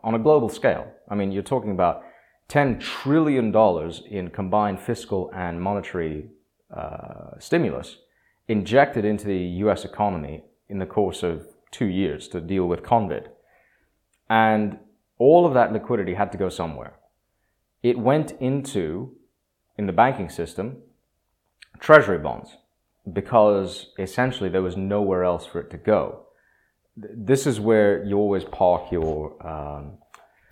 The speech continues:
your, your money when the, the, the system is kind of under tremendous stress. Because if you go back to sort of September of two thousand nineteen, this is something most people don't think about,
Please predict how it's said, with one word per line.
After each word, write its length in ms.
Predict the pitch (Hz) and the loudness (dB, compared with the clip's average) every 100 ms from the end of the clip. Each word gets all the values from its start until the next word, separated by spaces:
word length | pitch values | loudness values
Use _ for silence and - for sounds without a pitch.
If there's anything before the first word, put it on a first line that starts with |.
| _ _ _ _ _ _ - | _ _ _ _ _ _ -10
your, 560 | 92 95 90 87 82 78 - - - - | 0 4 6 4 2 -2 -12 -18 -20 -10
your 160 | 101 87 | -4 0
money 320 | 101 123 98 | 4 4 2
when 400 | 92 90 87 - - _ - _ 101 95 113 | -2 -4 -6 -10 -20 _ -20 _ -20 -20 -12
the, 560 | 117 120 110 101 120 | -10 -12 -14 -4 -4
the, 140 | 98 101 | -2 -4
the 80 | |
system 420 | 90 - 131 - 101 | -4 -2 -2 0 -2
is 100 | 92 | 0
kind 200 | 113 98 | -2 -2
of 100 | - | -2
under 180 | 104 | -4
tremendous 440 | 95 - 90 85 82 | -4 -4 -6 -6 -10
stress. 480 | - 123 76 - - | 2 2 2 -2 -14
Because 260 | 104 104 104 | -8 -4 -4
if 140 | 110 | -2
you 80 | 117 | -2
go 180 | 104 147 | 4 4
back 340 | 117 143 113 - | 6 4 4 -6
to 180 | 113 95 | -4 -4
sort 220 | - 110 | -2 0
of 240 | 95 82 | -2 -4
September 540 | - - - 127 135 110 | -14 -14 -2 0 2 -2
of 80 | 90 | -2
two 120 | 110 | 0
thousand 320 | 101 87 85 | 0 0 -4
nineteen, 460 | 82 82 80 92 76 | -6 -6 -8 -10 -6
this 140 | 107 | -8
is 100 | 135 | -8
something 300 | - 147 113 | -8 -4 0
most 200 | 110 107 | 0 -2
people 160 | 113 85 | -6 -4
don't 280 | 90 85 | -6 -6
think 160 | 98 92 | -8 -8
about, 320 | 73 52 - | -8 -10 -12